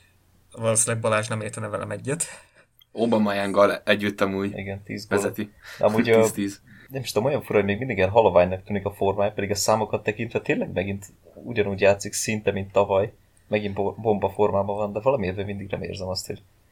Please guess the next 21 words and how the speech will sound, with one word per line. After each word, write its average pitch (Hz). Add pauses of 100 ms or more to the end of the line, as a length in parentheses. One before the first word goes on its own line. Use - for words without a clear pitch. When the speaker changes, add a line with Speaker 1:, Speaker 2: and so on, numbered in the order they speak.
(340)
Speaker 3:
annyira 92
Speaker 1:
Mhm. 117 (180)
Speaker 3:
lehet 123
igazából 101
csak -
a 101
B 95
L 98
szereplés 101
miatt 98
érzem 101
ennyire 98
felemásnak 98
ezt 98
a 98
szezont, 98
nem 104
tudom. 98 (400)
Csak -
most -
ilyen, 95